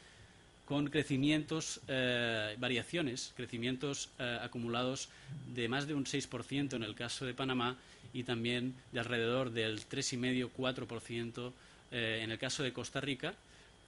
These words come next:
preveyendo, eh, el mantenimiento de esos niveles de crecimiento muy por encima de los niveles que se van a dar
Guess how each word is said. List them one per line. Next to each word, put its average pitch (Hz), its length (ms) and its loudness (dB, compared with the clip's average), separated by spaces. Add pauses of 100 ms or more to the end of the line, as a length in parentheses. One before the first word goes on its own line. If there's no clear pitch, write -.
(140)
preveyendo, 151 640 6
eh, 120 420 2
el 127 140 2
mantenimiento 131 600 4
de 135 60 2
esos 127 200 -2
niveles 123 380 0
de 117 100 -2
crecimiento 123 680 -2
muy 151 180 4
por 160 160 2
encima 143 500 0 (120)
de 123 100 0
los 113 160 0
niveles 127 360 2
que 131 120 -4
se 117 120 0
van 120 160 -2
a 120 60 0
dar 123 280 0